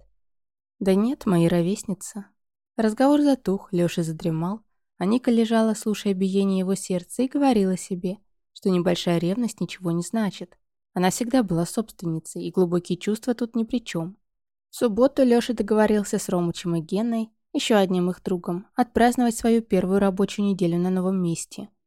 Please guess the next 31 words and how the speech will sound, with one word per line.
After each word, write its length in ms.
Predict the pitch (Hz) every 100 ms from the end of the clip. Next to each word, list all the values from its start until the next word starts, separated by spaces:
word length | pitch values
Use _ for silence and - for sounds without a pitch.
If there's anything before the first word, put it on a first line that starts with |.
| _ _
Он 140 | - 285
уже 140 | 269
сообщил 440 | 262 269 262 - 214
Нике, 300 | 233 220 214
что 200 | - 185
они 160 | 180
с 100 | 175
мужиками 600 | 180 165 165 - 226 226 -
идут 260 | 254 294 247
в 100 | 190
бар 340 | 185 175 - _
и 80 | 180
эту 180 | 175
ночь 280 | 165 185 208
проведут 460 | - 208 202 208 _
порознь. 500 | 170 160 156 208 214 _ _ _ _ _ _ -
Их 200 | 247 -
недоотношения 880 | 247 226 208 202 190 - 185 175
с 120 | 170 -
Никой 280 | 269 -
были 320 | 233 226 220 -
идеальными. 720 | 175 180 170 165 165 160 175 _ _ _ _
Они 220 | 330 320
установили 540 | 254 - 185 175 175 165
границы, 560 | 180 175 208 254 -
даже 260 | 226 285 302
знали, 320 | 269 277 294
когда 440 | - 220 180 185
им 120 | 220 233
придётся 400 | 233 226 226 247
расстаться, 680 | 254 - 262 220 - -